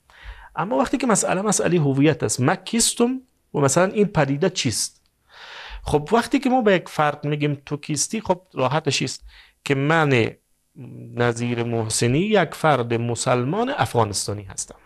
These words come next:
امیر شما بیارین ببرین به تر-، در بحث هویت بر یک فلسطینی. یک فلسطینی شما بپرسین شما کی هستین؟ میگه من یک فرد مسلمان فلسطینی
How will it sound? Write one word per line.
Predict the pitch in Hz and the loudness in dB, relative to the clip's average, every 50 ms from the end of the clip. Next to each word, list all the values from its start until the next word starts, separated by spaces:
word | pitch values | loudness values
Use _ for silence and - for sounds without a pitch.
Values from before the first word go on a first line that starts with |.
| _ _ _ _ _ _ _ _ _ - - - - - - - - - - - _ - | _ _ _ _ _ _ _ _ _ -20 -20 -20 -18 -16 -16 -16 -18 -18 -20 -18 _ -6
امیر | - 185 233 277 285 | -4 -2 2 2 2
شما | - - 254 262 262 | 2 2 2 2 4
بیارین | 254 262 254 254 240 208 | 2 2 2 0 0 2
ببرین | 208 226 233 240 240 233 226 | 2 4 4 4 2 0 0
به | 196 180 | -2 0
تر-، | - 175 156 156 147 - - - - 143 | 2 0 0 0 -2 -14 -16 -10 0 2
در | 151 147 | 2 4
بحث | 139 143 143 139 - 143 | 4 2 2 2 2 2
هویت | 123 131 131 131 151 196 196 | 2 2 2 2 2 0 2
بر | 196 196 185 | 2 0 0
یک | 170 - | 0 0
فلسطینی. | - 147 135 123 113 - - 127 120 113 | 0 2 2 2 2 0 -2 -2 -2 -2
یک | 120 123 - - | -4 -6 -4 -2
فلسطینی | - 180 180 165 - - 190 202 226 | 2 2 2 2 2 0 0 0 0
شما | 202 - 190 180 175 | 0 0 0 -2 -2
بپرسین | 165 - - - - 147 135 | -4 -6 -10 -6 -4 -4 -4
شما | - - 139 139 131 | -2 0 0 0 0
کی | - - 143 139 | -2 0 2 2
هستین؟ | 135 123 - - 165 190 220 220 | 2 2 2 0 0 0 0 -2
میگه | 220 220 208 196 | -4 -2 0 0
من | 185 196 190 | 0 0 0
یک | 170 156 131 - - | 2 0 0 0 0
فرد | - 165 170 175 165 139 127 | 2 2 2 2 2 0 -2
مسلمان | 120 120 117 - - 123 123 127 135 156 175 190 180 | -2 -4 -4 0 2 2 2 2 -2 -4 -6 -6 -2
فلسطینی | - 143 127 117 110 - - - - - - | -2 0 0 0 -2 -6 -8 -8 -10 -10 -10